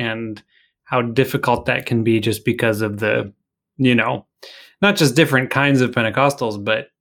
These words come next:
um, Pentecostalism in general has a lot of variation church by church. Like, even the Assemblies of God, for example,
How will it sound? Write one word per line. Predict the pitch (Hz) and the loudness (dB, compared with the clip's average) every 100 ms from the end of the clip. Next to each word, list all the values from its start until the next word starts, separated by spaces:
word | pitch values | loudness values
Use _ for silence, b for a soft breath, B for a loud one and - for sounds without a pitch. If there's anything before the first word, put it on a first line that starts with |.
| _ - | _ -8
um, | 117 107 110 120 127 - - 143 - | -6 -6 -8 -10 -12 -14 -16 -18 -6
Pentecostalism | 139 139 127 127 - 120 117 113 107 | -4 -2 0 -2 -4 -6 -4 -4 -4
in | 104 101 | -4 -4
general | 113 123 123 113 104 | -2 0 0 0 0
has | 107 107 | -2 -2
a | |
lot | 101 104 107 117 | -4 2 4 4
of | 120 104 | 2 -2
variation | 107 107 107 107 110 - 107 101 | 0 2 2 0 -2 -4 -6 -2
church | 117 110 - | -2 -2 -2
by | 104 | -4
church. | 98 107 107 - - B B - | -2 -6 -8 -12 -14 B B -2
Like, | 131 127 | 0 4
even | 143 143 143 | 4 6 6
the | 135 | 6
Assemblies | 123 131 123 113 | 4 2 2 0
of | 113 | -4
God, | 107 120 127 - | 0 0 0 -2
for | 110 | -4
example, | 104 104 107 101 107 98 98 | -4 -4 -6 -4 -4 -4 -6